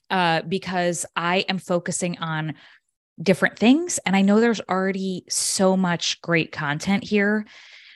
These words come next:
uh, that honestly, you know, with over a hundred fifty episodes, there's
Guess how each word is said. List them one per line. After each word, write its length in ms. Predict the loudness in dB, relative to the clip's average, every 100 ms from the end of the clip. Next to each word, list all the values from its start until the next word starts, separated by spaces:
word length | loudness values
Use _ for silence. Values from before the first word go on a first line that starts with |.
| -2
uh, 180 | 4 4 4
that 160 | 2 4
honestly, 1000 | 0 2 0 2 2 2 0 -2 -6 -10 -8
you 100 | -6
know, 100 | -4
with 200 | -4 2
over 280 | 4 4 2
a 40 |
hundred 320 | 2 0 0
fifty 260 | -4 -8 -6
episodes, 520 | -4 -2 -2 -2 -4
there's 300 | -4 -2 -2